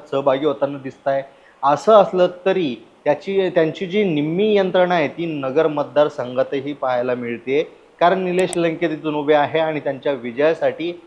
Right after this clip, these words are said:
थोरातांनी मोठी यंत्रणा तिथं राबवली आहे असंही दिसतंय. आता वंचितचा जर आपण एक, एकंदरीत विचार केला तर उत्कर्षा रुपते जे आहेत ते तशा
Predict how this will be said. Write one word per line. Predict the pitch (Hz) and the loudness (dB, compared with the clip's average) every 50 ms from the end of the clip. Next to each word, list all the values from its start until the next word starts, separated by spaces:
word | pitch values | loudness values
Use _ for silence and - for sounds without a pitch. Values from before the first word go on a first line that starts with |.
| - | -2
थोरातांनी | - 147 151 160 156 175 175 180 196 | 4 6 6 6 6 4 2 0 0
मोठी | 190 175 165 160 - 165 185 190 185 185 190 - _ _ | -2 -2 -2 -2 -2 0 0 0 0 -2 -6 -12 _ _
यंत्रणा | - 131 131 135 147 160 170 175 | -4 -4 -4 -2 0 0 2 2
तिथं | 170 160 156 - 170 165 160 156 | 0 -2 -2 0 2 2 2 2
राबवली | 123 117 117 117 139 151 165 175 180 175 | 2 2 0 2 2 2 2 4 4 4
आहे | 165 165 160 - - - - _ - | 4 2 2 -2 -8 -18 -20 _ 0
असंही | 139 135 - - 185 190 | 0 2 4 4 4 4
दिसतंय. | 170 175 170 - - 170 165 170 170 - - - - _ - | 4 2 0 0 0 2 2 2 0 -4 -12 -20 -12 _ -4
आता | 143 - - 208 | 0 4 6 6
वंचितचा | 208 185 165 165 160 160 160 - 214 175 175 214 208 | 6 6 4 2 2 2 -2 -4 -6 -2 0 0 2
जर | 202 214 208 | 4 4 4
आपण | 196 185 190 202 190 | 4 4 2 0 -4
एक, | 190 175 - - | -4 -4 -2 0
एकंदरीत | 185 185 175 165 160 165 170 165 160 170 170 165 | 2 2 2 2 2 0 0 0 2 0 0 -2
विचार | 160 156 147 - - 151 151 | -4 -8 -4 0 2 2 2
केला | 151 - - 147 139 143 147 | 0 -2 -4 0 0 0 0
तर | 143 - 170 170 175 156 139 123 131 - - - | 0 0 0 0 0 -2 -4 -6 -12 -14 -14 -14
उत्कर्षा | 127 - - - - 151 156 156 147 - - 160 170 | -14 -14 -6 -2 0 0 0 -2 -2 -4 -2 -2 -2
रुपते | 165 127 120 110 - 139 127 - 147 | -4 -6 -10 -10 -10 -10 -8 -8 -8
जे | 135 131 147 147 | -6 -4 -2 0
आहेत | 135 131 117 - 107 110 - - - - _ _ _ _ _ _ - | 0 0 -2 -4 -6 -10 -10 -14 -20 -20 _ _ _ _ _ _ 2
ते | 175 185 185 175 175 - - 151 - - | 4 4 4 2 0 -6 -18 -6 -4 -2
तशा | 139 - - | 0 2 0